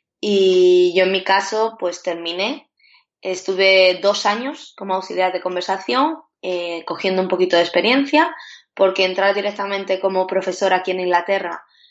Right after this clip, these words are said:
sin haber hecho el, el máster de profesorado aquí en Inglaterra es mucho más complicado. Entonces, al ser profe de primaria no te lo piden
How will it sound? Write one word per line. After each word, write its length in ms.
sin 640
haber 280
hecho 220
el, 440
el 200
máster 640
de 80
profesorado 720
aquí 280
en 100
Inglaterra 640
es 100
mucho 260
más 160
complicado. 600
Entonces, 840
al 160
ser 220
profe 260
de 100
primaria 480
no 120
te 100
lo 100
piden 260